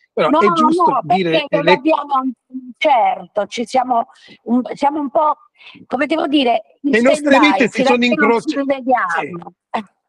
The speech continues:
Speaker 1: esatto, ma
Speaker 2: A
Speaker 1: poi le nostre
Speaker 2: proposito,
Speaker 1: vite
Speaker 2: ti
Speaker 1: si
Speaker 2: devo
Speaker 1: sono
Speaker 2: dare i
Speaker 1: incrociate.
Speaker 2: saluti, sì,
Speaker 1: Sì.
Speaker 2: ti devo dare i saluti di una tua amica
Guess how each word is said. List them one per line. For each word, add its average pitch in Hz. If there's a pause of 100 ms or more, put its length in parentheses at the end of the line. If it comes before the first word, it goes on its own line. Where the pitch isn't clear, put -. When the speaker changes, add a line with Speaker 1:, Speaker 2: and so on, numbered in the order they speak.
(140)
Speaker 1:
esatto, 165 (200)
ma 202
Speaker 2:
A 254
Speaker 1:
poi 277
le -
nostre 233
Speaker 2:
proposito, 214
Speaker 1:
vite 233
Speaker 2:
ti 285
Speaker 1:
si 294
Speaker 2:
devo 285
Speaker 1:
sono 277
Speaker 2:
dare -
i 269
Speaker 1:
incrociate. 202
Speaker 2:
saluti, 311 (960)
sì, -
Speaker 1:
Sì. 254
Speaker 2:
ti 254
devo 285
dare 262
i 202
saluti 285
di 247
una 240
tua 247
amica 190